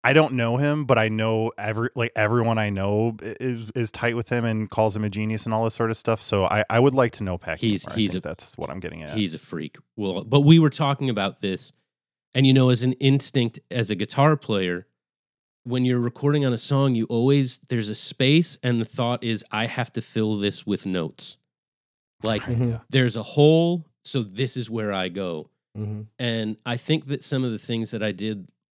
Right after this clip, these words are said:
Speaker 2: over the, the year made me realize, like, well, you don't need to do that with a lick. You can do that with a chord,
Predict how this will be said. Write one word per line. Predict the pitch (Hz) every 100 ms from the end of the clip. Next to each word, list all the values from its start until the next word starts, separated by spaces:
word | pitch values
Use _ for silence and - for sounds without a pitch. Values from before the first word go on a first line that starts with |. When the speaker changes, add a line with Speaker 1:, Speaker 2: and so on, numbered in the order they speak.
| _ _ -
Speaker 2:
over | 120 110 110
the, | 104 104 101
the | 101
year | 104 131 123
made | 107 104 101
me | 107 101
realize, | 104 107 101 95 -
like, | 101 -
well, | 120 131 127 123 _ _ _ _ _ _ _ _ _ _ _ _ _ _ _ _ _ _ -
you | 135 135
don't | 131 165 165
need | 147 151
to | 117
do | 107 120
that | 117 107
with | 110 -
a | 98
lick. | 110 117 -
You | 107 110
can | 135
do | 110 110 127
that | 120 117 117
with | 101
a | 104 - -
chord, | - 107 92 73